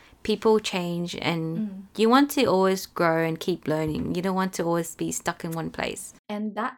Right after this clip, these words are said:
Speaker 2: technically rolls right into what podcast, what our podcasting name mean to us. 'Cause, um, this concept or this idea,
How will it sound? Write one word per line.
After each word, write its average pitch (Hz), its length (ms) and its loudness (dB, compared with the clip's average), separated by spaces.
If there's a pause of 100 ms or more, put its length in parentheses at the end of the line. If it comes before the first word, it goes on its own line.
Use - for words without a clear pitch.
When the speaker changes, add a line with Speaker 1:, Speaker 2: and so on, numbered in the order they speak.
Speaker 2:
technically 240 640 -4
rolls 220 420 -2 (180)
right 247 300 0
into 233 640 0 (460)
what 226 440 -2 (380)
podcast, 208 680 -12
what 202 160 -6
our 208 140 -6
podcasting 185 640 -10
name 170 300 -10
mean 170 240 -10
to 180 100 -8
us. 160 340 -6 (540)
'Cause, 208 460 -2
um, 190 440 -4 (100)
this 240 240 2
concept - 960 0
or 214 100 -8
this 214 260 -4
idea, 202 680 -2